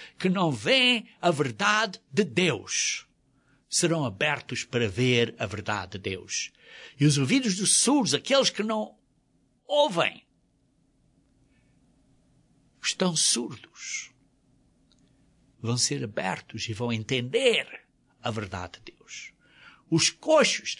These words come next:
aqueles que sabem um bocadinho bem, um bocadinho mal, que andam um bocadinho bem, andam um bocadinho mal, aqueles que têm esta mescla, vão então ser saudáveis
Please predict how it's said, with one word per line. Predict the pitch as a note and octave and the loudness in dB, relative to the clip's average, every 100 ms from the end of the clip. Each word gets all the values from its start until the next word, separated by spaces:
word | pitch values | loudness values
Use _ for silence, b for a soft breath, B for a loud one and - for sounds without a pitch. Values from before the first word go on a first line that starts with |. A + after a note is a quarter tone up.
| B | B
aqueles | F3 A#3 G#3+ | 0 0 0
que | |
sabem | - A3 G3+ | 2 2 2
um | G3 | 2
bocadinho | F#3+ F#3 C4 B3+ | 2 4 2 0
bem, | G3 F#3+ B3+ A#3+ | -2 2 4 4
um | A3+ | 2
bocadinho | F#3 G3 C4 A3 | 0 -2 -2 0
mal, | B3 B3 A3+ | 2 4 2
que | - | 0
andam | B3 B3+ | 0 0
um | |
bocadinho | F#3 A#3 A3+ | 0 -2 -2
bem, | G#3+ A#3+ | 0 2
andam | A3+ B3+ | 0 -2
um | |
bocadinho | F#3+ A3+ G#3+ | -4 -4 -2
mal, | G3+ A#3 | 0 2
aqueles | G#3+ - A#3 | 0 0 -2
que | - | -2
têm | - - G#3+ | -4 -2 0
esta | F#3+ - - B B | 0 0 -4 B B
mescla, | C3+ F3 C4+ A3 - - - - _ _ _ _ _ _ _ _ _ _ _ _ _ _ _ _ _ _ _ G#2+ | -8 -2 0 2 0 -2 -16 -18 _ _ _ _ _ _ _ _ _ _ _ _ _ _ _ _ _ _ _ -8
vão | G2+ C#3+ C#3+ | -2 0 0
então | C#3+ - C3+ D#3 | -4 -6 -6 -2
ser | - - B2 B2+ _ - | -2 -2 -6 -8 _ -4
saudáveis | - B2 A2+ A#2+ D3 F3 - - - - | -2 -2 -4 -6 -4 -6 -6 -14 -12 -12